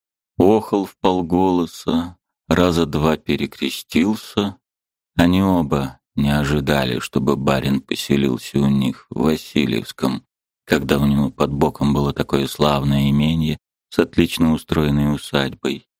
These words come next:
Они и не подозревали, что самая эта усадьба была противна Лаврецкому.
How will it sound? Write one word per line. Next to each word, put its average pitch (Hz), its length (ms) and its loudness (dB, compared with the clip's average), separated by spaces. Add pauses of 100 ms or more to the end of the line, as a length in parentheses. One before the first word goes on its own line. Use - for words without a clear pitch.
(320)
Они 117 340 6
и - 20 4
не 131 140 4
подозревали, 113 960 0
что - 300 -4
самая 107 640 2
эта 92 200 -2
усадьба 101 640 0
была 98 320 0
противна 101 880 0 (260)
Лаврецкому. 90 800 0